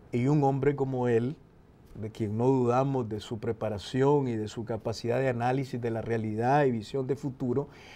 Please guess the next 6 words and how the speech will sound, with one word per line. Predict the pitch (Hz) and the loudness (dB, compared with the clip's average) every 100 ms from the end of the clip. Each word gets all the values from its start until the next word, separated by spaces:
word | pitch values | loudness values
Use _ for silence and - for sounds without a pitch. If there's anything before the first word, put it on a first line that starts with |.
| - - | -20 0
habla | 143 160 170 139 | 2 4 4 2
de | 127 | 2
una | 151 170 143 | 0 -2 -2
crisis | 147 160 185 - 170 | -2 0 -2 -4 -4
de | 147 | -4
espiritualidad. | - - 170 160 147 143 127 120 117 117 | -6 -4 0 0 0 0 2 2 -2 -4